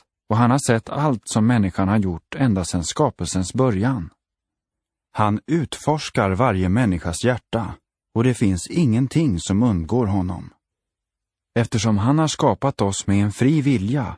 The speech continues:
blir han glad när han ser att vi gör förståndiga val i livet. Som den som hör bön kan han lyssna till hur många böner som helst samtidigt. Psalm sextiofem och två.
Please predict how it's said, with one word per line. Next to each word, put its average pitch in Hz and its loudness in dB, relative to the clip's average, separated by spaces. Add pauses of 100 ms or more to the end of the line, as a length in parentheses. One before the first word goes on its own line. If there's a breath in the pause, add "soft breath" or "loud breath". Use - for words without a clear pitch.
(300)
blir 110 2
han 104 2
glad 127 2
när 110 4
han 110 0
ser 98 0
att 95 -4
vi 135 2
gör 101 2
förståndiga 110 0
val 101 0
i 98 0
livet. 90 -8 (840)
Som 175 4
den 131 4
som 127 2
hör 117 4
bön 98 2 (300)
kan 113 4
han 95 4
lyssna 120 2
till 92 0
hur 165 4
många 120 4
böner 107 2
som 139 0
helst 139 -2
samtidigt. 135 -2 (760)
Psalm 104 2
sextiofem 92 -2
och 92 -2
två. 113 -6